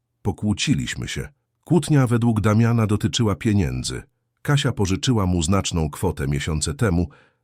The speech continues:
a teraz chciała ją z powrotem. Damian nie miał czym zapłacić. Groziła, że zerwie związek.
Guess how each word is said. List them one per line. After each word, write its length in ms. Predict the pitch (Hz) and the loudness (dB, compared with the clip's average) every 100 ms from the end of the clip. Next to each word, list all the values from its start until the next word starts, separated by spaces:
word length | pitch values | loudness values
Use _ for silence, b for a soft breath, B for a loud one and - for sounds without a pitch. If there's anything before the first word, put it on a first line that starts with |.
| - | -6
a 80 | 110 | -2
teraz 260 | 143 135 | 0 0
chciała 340 | - - 117 107 | 0 -2 0 2
ją 160 | 98 | 2
z 80 | 90 | 0
powrotem. 680 | 92 71 65 58 62 57 53 _ _ _ | -2 -2 -4 -8 -10 -10 -14 _ _ _
Damian 460 | 73 90 87 82 85 | -2 0 2 2 2
nie 120 | 101 | 4
miał 180 | 85 76 | 2 0
czym 220 | - 87 | 0 -2
zapłacić. 760 | 71 71 76 58 - - - - _ _ - | -2 -4 -6 -6 -8 -10 -12 -12 _ _ -6
Groziła, 500 | 87 101 87 98 78 | 0 2 2 2 0
że 140 | 78 | 0
zerwie 360 | 71 85 76 76 | 0 0 0 -2
związek. 680 | 64 64 62 62 62 - - | -2 -4 -6 -6 -8 -12 -20